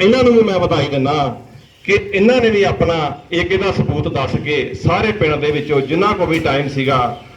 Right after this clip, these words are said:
ਉਹ ਇੱਕ ਟਾਈਮ ਤੇ ਇਕੱਠੇ ਹੋ ਕੇ ਸਾਰੇ ਇੱਥੇ ਪਹੁੰਚੇ ਨੇ। ਡੀ ਐਸ ਪੀ ਸਾਹਿਬ, ਤੁਹਾਡੇ ਨਾਲ ਚ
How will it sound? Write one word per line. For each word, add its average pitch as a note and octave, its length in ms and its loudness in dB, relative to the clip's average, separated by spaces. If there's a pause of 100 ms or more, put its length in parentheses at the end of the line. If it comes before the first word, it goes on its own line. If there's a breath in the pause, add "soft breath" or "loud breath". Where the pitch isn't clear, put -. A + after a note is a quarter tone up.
(200)
ਉਹ E3 160 0
ਇੱਕ F#3 180 -2
ਟਾਈਮ D3+ 320 -2
ਤੇ D#3+ 80 -2
ਇਕੱਠੇ D3 320 0
ਹੋ C3+ 120 0
ਕੇ B2+ 200 0
ਸਾਰੇ B2+ 280 0
ਇੱਥੇ C3 280 0
ਪਹੁੰਚੇ B2+ 500 0
ਨੇ। C3 260 0 (380 loud breath)
ਡੀ D3 160 2
ਐਸ F#3+ 160 2
ਪੀ G3+ 140 4
ਸਾਹਿਬ, F#3 360 2
ਤੁਹਾਡੇ E3+ 280 2
ਨਾਲ D#3 280 2
ਚ F3+ 120 0